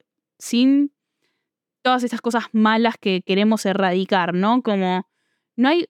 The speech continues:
persona en este mundo que no tenga eso. La diferencia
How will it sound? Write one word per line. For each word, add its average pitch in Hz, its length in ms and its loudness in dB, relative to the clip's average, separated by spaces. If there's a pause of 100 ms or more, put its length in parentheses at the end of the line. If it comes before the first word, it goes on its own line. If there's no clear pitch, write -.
persona 269 400 0
en 302 60 4
este 269 160 -2
mundo 285 240 2
que 220 120 -2
no 254 320 2
tenga 262 540 0
eso. 185 420 -2 (1120)
La 226 220 2
diferencia 240 800 0